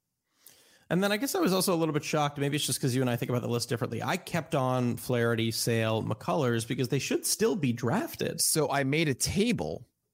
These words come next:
Speaker 1: Yes,
Speaker 2: um,
Speaker 1: tier
Speaker 2: that
Speaker 1: one
Speaker 2: did
Speaker 1: healthy and
Speaker 2: exactly
Speaker 1: preseason
Speaker 2: this
Speaker 1: tier.
Speaker 2: because I knew
Speaker 1: Yeah.
Speaker 2: ex-, I, exactly that point. And it's a really tough one because I, I, I realized in the years past, it's frustrating. I, I have done the list for eight years now, which is insane.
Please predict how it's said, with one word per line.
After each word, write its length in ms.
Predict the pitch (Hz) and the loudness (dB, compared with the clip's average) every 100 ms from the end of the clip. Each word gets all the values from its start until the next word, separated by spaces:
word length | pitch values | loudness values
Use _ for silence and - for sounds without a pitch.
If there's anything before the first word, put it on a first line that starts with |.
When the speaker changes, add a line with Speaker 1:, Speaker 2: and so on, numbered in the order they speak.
| - | -4
Speaker 1:
Yes, 140 | 120 110 | 0 2
Speaker 2:
um, 300 | 107 110 107 | 2 2 2
Speaker 1:
tier 260 | 165 170 | 4 4
Speaker 2:
that 60 | 160 | 2
Speaker 1:
one 80 | 135 | 2
Speaker 2:
did 60 | 147 | 2
Speaker 1:
healthy 120 | 156 | 2
and 80 | 147 | 0
Speaker 2:
exactly 440 | 143 156 175 170 | 2 0 2 2
Speaker 1:
preseason 100 | 143 | 2
Speaker 2:
this 360 | 127 123 113 110 | 2 0 0 -4
Speaker 1:
tier. 120 | - | -2
Speaker 2:
because 280 | 147 - 156 | -2 0 0
I 80 | 160 | 2
knew 180 | 160 190 | 4 4
Speaker 1:
Yeah. 60 | |
Speaker 2:
ex-, 180 | 180 131 139 | 2 0 -2
I, 140 | 151 - | -2 0
exactly 640 | 139 123 120 196 - 214 | 0 2 2 0 0 2
that 300 | 170 135 98 | 2 0 -2
point. 460 | - 123 90 - - _ - _ - | -4 -2 -2 -6 -16 _ -20 _ -4
And 160 | 139 | 0
it's 120 | 151 156 | 2 2
a 60 | |
really 300 | 147 202 240 | 2 2 0
tough 320 | - 214 208 | 0 -2 0
one 120 | 127 104 | -2 -2
because 240 | - 131 | -2 2
I, 160 | 127 147 | 2 2
I, 140 | 165 - - | 0 -2 -4
I 80 | 135 | 0
realized 460 | 151 151 247 247 190 | 0 2 2 2 0
in 140 | 165 - | -4 -4
the 80 | 147 | 0
years 240 | 156 156 | 2 0
past, 480 | - 135 123 127 - _ - _ - | -2 -4 -2 -4 -10 _ -20 _ -2
it's 200 | 180 - | -2 -2
frustrating. 720 | - 233 220 - 110 80 - - | -2 0 0 0 -2 -2 -6 -6
I, 200 | 139 170 | -2 0
I 340 | 151 160 147 - _ _ _ _ | 0 0 0 -4 _ _ _ _
have 160 | 143 131 | -2 0
done 200 | 160 208 | 2 2
the 60 | 196 | 2
list 220 | 170 160 | 2 0
for 160 | 123 - | -4 -2
eight 200 | 170 160 | -4 -2
years 360 | - 123 90 - | 0 0 -2 -4
now, 280 | 73 52 - _ - | -8 -10 -14 _ -10
which 160 | - | -4
is 80 | 104 | -2
insane. 180 | 87 | 0